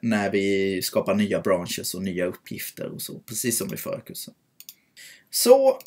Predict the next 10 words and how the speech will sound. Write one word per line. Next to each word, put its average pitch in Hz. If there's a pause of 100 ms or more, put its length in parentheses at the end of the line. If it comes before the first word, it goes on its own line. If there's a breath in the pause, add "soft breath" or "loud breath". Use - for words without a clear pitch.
(180)
då 170
använder 185
vi 190
den 190
där 175
genvägen 170
och 143
kör -
git - (280)
pull 131